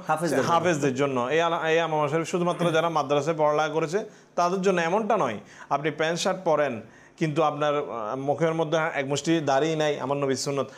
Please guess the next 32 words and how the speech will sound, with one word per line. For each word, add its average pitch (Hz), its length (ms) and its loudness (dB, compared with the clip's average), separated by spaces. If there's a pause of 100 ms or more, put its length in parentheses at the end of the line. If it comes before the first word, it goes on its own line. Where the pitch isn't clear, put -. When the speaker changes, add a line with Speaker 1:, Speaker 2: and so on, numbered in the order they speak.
(140)
Speaker 2:
তাই 135 140 2
বলে 165 380 2
এটা 160 240 0
যে 151 180 0
আমি 151 300 -2
আমামা 139 260 0
শরীফ 175 240 0
পড়তে 170 140 -4
পারবো 196 180 2
না, 208 100 -2
এটা 175 260 0
নয়। 190 220 0 (380)
আপনি 131 220 -4
আমামা 123 260 2
শরীফ 180 300 2
পড়ুন। 151 340 2 (240)
আমার 151 160 0
নবী 165 180 0
সাল্লাল্লাহু 185 120 -2
আলাইহি 185 180 2
ওয়াসাল্লাম 175 320 0
আমাকে 165 140 0
আপনাকে 175 260 -2
উৎসাহিত 180 380 0
দিচ্ছে, 156 320 -2
আমি 139 180 0
যদি 190 160 2
এই 208 120 6
সুন্নতের 214 420 0
উপর 208 160 2
আমল 170 240 0
করি, 156 220 2